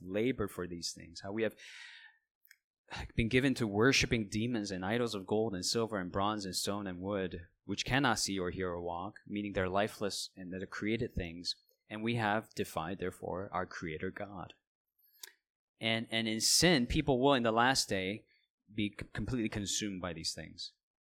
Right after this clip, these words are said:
In verse twenty-one, they will still not repent. After the sixth trumpet, they will not repent of their murders, of their sorceries,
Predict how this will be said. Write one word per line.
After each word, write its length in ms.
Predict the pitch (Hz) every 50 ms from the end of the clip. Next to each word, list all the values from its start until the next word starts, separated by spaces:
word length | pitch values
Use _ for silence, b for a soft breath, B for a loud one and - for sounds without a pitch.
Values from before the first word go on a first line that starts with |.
| _ _ -
In 80 | 107
verse 160 | 107 127 123
twenty-one, 680 | - - - 135 131 120 123 135 135 120 110 110 110 - b b b b b b b b _ -
they 160 | 113 127 139
will 140 | 135 135 131
still 240 | - - 175 165 156
not 160 | 151 139 127
repent. 340 | 120 113 - - 147 113 107
After 240 | 110 117 120 - 139
the 220 | 123 127 113 - - -
sixth 340 | - - - 143 - -
trumpet, 280 | - - 156 139 120 101
they 80 | 110 104
will 100 | 110 113
not 200 | 120 127 147 139
repent 500 | 139 - - 127 104 104 117 - - - - _ _ _ -
of 120 | 107 104
their 120 | 110 107 104
murders, 720 | 107 110 120 117 123 127 139 156 180 220 226 - - - - _ _ _ _ _ _ _ _ -
of 100 | 110 104
their 140 | 110 107 107
sorceries, 840 | - - 123 117 120 117 - 151 139 131 135 143 143 139 - -